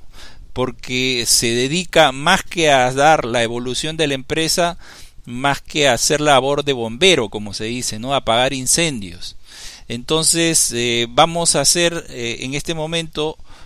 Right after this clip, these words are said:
una clasificación de esos momentos críticos y por qué se pueden dar. ¿Ok? Bueno, he diseñado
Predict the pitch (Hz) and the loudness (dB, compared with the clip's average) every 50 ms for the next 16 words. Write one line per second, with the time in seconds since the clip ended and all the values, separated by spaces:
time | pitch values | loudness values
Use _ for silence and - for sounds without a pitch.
0 | - - - - - 127 151 160 156 156 - - 147 131 - - 120 131 117 120 | -18 -18 -16 -16 -12 -8 -4 -2 -2 -2 0 2 2 2 2 0 -2 -6 -6 -2
1 | - 127 120 - 156 156 151 147 143 135 156 147 135 131 117 120 127 131 127 - | -2 0 0 0 -2 -4 -4 -4 -2 -2 -4 -4 -6 -8 -8 -6 -8 -8 -8 -8
2 | 131 - - - - 131 131 123 - - 110 - - 127 - - 110 - 117 107 | -10 -10 -10 -8 -8 -6 -6 -6 -8 -10 -10 -8 -8 -6 -6 -6 -8 -8 -8 -10
3 | - - - 165 - - 127 - - 117 107 101 101 98 95 90 - - - - | -8 -4 -2 -2 -2 -2 -2 -4 -6 -6 -6 -6 -6 -8 -10 -10 -12 -14 -14 -16
4 | - - - - - - - - - - - - - - 127 - - 156 170 185 | -16 -16 -16 -16 -16 -16 -16 -16 -16 -16 -16 -16 -14 -12 -10 -6 -2 -2 -2 -2
5 | - - - - - - - - - - - - - - - 147 175 190 165 156 | -4 -10 -16 -18 -18 -18 -20 -20 -18 -18 -18 -16 -16 -10 2 4 6 6 6 6
6 | - - 185 202 208 208 208 214 190 - 175 160 170 190 208 220 208 175 165 170 | 4 4 6 6 6 6 6 4 4 2 2 2 4 4 6 6 6 6 6 4
7 | 202 202 - - | 2 0 -4 -10